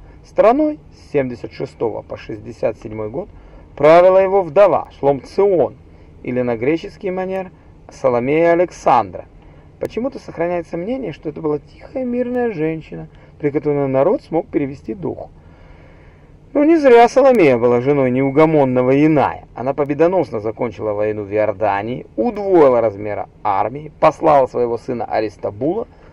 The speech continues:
на завоевание Дамаска, чего он не добился, и поддерживала все крепости страны в боевом состоянии. Бояться ей вроде было некого, но вот случится же такое в истории. В Палестину пришли армяне. Селевкиды были последними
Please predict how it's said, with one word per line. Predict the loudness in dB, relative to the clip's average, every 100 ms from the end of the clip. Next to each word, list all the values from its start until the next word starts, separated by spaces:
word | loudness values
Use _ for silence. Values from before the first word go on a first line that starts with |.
| -12
на | -8
завоевание | -6 -6 -8 -4 -2 0 0
Дамаска, | 4 2 2 -6 -10 -18
чего | -10 -4 -4
он | -4
не | 0
добился, | 0 0 -10 -16 -20 -20 -20 -20 -12
и | -4
поддерживала | -4 0 0 2 0 -2
все | -4 -2 -2 -2 -10
крепости | -8 -4 -4 -4 -12 -20
страны | -4 -2 -2 -6
в | -10
боевом | -10 -6 -6 -8
состоянии. | -12 -6 -6 -8 -16 -20 -20 -20 -20 -12
Бояться | 4 6 8 6 2 -6
ей |
вроде | -4 -6 -4
было | -4
некого, | -4 -6 -12 -20 -20 -12
но | -6 -4
вот | -4
случится | -6 -12 -14 -12 -12
же | -10
такое | -10 -4 -4 -4
в |
истории. | -8 -8 -8 -8 -16 -20 -20 -20
В | 0
Палестину | 0 0 -8 -4 -2 -2 -6 -14
пришли | -14 -14 -10 -10 -8 -4
армяне. | 0 0 -2 -6 -8 -14 -20 -20 -20 -20 -20
Селевкиды | -20 -12 -10 -10 -8 -4 -4 -4
были | -4 -2 -2
последними | -2 -4 -4 0 0 -2 -8 -20